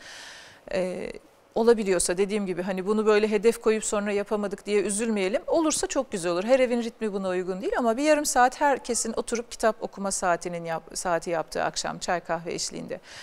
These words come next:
Ee, her akşam olmasa da haftada birkaç tane güzel kaliteli aile filmi, birlikte seçilmiş filmler,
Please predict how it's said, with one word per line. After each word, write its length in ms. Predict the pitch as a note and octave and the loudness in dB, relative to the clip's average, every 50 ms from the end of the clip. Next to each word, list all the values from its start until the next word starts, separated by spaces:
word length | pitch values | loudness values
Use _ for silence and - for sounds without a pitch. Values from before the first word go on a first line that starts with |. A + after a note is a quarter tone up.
| - - - - - - - - - | -16 -16 -18 -18 -20 -16 -6 -4 -2
Ee, 300 | F#3+ F#3+ F#3+ F3+ F#3+ G3 F#3 | -2 -2 -2 -4 -6 -4 0
her 120 | C#4 D4 | 2 4
akşam 320 | C#4+ C#4+ C#4+ - - C#4 C#4 | 4 2 2 0 0 2 2
olmasa 380 | C#4 C#4 B3+ B3 A#3+ A#3+ A3 | 2 2 2 0 0 0 0
da 100 | A#3 G#3+ | 0 -2
haftada 320 | A3+ A#3 - - A3 A#3 A3 | -4 -6 -6 -4 -4 -2 -4
birkaç 320 | A3+ - - A#3+ A3+ - | -2 -2 -2 -2 -2 -2
tane 240 | - A3 G3+ G3+ G#3 | -2 -2 -2 -2 -4
güzel 360 | G3 G3+ F#3+ G#3 G3+ G3 G3 | -4 -2 2 2 4 2 2
kaliteli 520 | G3 - G3+ G3 F#3+ F#3+ - G3 G3 G3 | 0 -4 -4 -4 -2 0 0 0 2 2
aile 340 | - F#3 F#3 F3+ F#3 F3+ F#3 | 2 4 4 4 2 2 -2
filmi, 360 | F#3 - F#3 E3+ E3+ E3 D#3 | -4 -4 -8 -8 -8 -6 -4
birlikte 340 | F3+ F#3 F3+ F3+ - - F3 | -4 -4 -4 -4 -4 -4 -4
seçilmiş 480 | F3 - E3 - - E3 E3 D#3+ D#3+ - | -4 -4 -4 -6 -8 -8 -8 -8 -8 -8
filmler, 460 | - F3 E3+ E3 D#3+ E3 - - | -8 -8 -8 -6 -6 -6 -6 -8